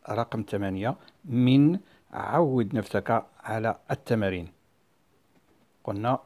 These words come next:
تمرين رقم ثمانية. هاد التمارين اللي كيديروا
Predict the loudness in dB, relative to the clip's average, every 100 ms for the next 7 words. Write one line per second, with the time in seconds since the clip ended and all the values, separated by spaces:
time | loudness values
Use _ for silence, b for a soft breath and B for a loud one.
0 | _ _ -4 -2 -2 -2 -4 -8 -12 -6
1 | -6 -6 -12 -6 -4 -2 -6 -10 b b
2 | b b b b -8 -6 -2 -2 0 -2
3 | -4 -6 -4 -2 -2